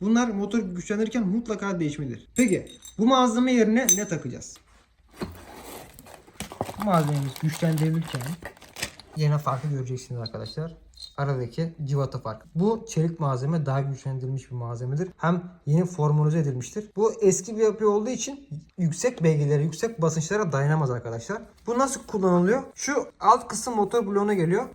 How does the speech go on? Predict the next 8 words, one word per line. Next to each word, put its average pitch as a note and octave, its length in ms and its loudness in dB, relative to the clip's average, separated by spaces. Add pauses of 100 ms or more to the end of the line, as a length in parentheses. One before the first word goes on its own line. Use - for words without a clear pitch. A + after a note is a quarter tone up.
(140)
Bu G#3+ 100 -4
üst - 140 2
kısımda G3+ 420 -4
bakın F#3+ 180 -6
şöyle F#3 240 -2
kepten F#3 420 -4
çıkıyor D#3 300 -6
arkadaşlar. C3+ 500 -8